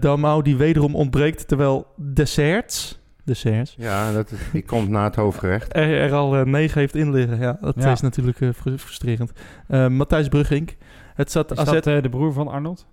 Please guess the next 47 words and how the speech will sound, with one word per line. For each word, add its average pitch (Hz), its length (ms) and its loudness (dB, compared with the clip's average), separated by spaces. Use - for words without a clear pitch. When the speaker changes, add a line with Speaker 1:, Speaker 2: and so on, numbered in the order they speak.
Speaker 1:
eh, 160 320 6
nee, 170 260 4
niet, 139 180 4
eh, 135 120 4
professor 170 340 0
dokter 165 300 0
Anders 170 200 0
Brugink? 180 420 -2
Speaker 3:
Ja. 151 120 4
Speaker 1:
Nee, 135 120 2
Speaker 2:
Ja. 143 80 0
Speaker 1:
nee, 139 180 0
nee. 131 120 4
Speaker 3:
Nee. 151 120 2
Speaker 1:
T-, - 280 -6
tenminste, 131 460 -2
dat, 131 120 -8
eh, 113 80 0
zou 127 160 2
je 117 60 4
moeten 113 200 0
vragen. 110 340 -2
Speaker 2:
Ja, 107 180 2
Speaker 3:
Ja. 87 80 0
Speaker 2:
geen 98 160 0
idee. 139 180 4
Speaker 1:
Ehm, 139 100 0
hij 156 120 2
zegt: 160 300 0
"Het - 140 0
zat 160 200 0
niet 180 140 2
mee 151 260 2
en 151 100 2
A 139 60 2
Z 147 160 2
was 135 160 0
beter. 135 320 0
Zo 147 140 0
snel 147 260 0
mogelijk 139 320 0
de 127 60 0
focus 135 320 0
op 139 80 -6
R 139 120 0
K - 80 -8
C." 139 300 0